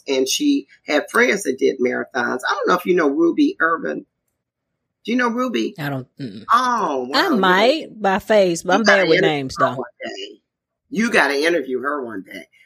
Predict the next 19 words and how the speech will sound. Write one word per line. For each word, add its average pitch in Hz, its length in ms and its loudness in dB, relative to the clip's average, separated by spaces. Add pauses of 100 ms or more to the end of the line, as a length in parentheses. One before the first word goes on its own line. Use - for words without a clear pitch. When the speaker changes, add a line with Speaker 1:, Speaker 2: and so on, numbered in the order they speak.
(160)
Speaker 1:
She 226 600 -2
is 127 380 2
Speaker 2:
Okay. 147 300 2 (600)
Speaker 1:
stellar. 165 720 2 (320)
She's 196 380 -6
run 143 460 2
probably 131 840 -2 (340)
more 175 240 2
marathons 147 640 0
than 135 180 -2
any 165 400 0
Black 143 360 2
woman 131 400 0
in 123 300 2
the 113 280 -6
history 131 600 -2
of 117 400 0 (800)
marathon 127 640 0
running. 95 340 -10